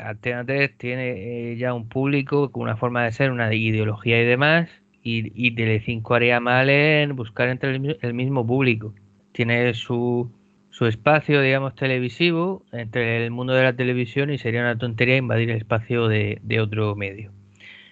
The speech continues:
Eso por una parte. Lo de Ana Rosa, lo de Sálvame y Ana Rosa, vamos a ver.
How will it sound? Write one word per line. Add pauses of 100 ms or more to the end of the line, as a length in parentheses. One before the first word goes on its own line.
(160)
Eso
por
una
parte.
Lo
de
Ana
Rosa, (420)
lo
de
Sálvame
y
Ana
Rosa,
vamos
a
ver.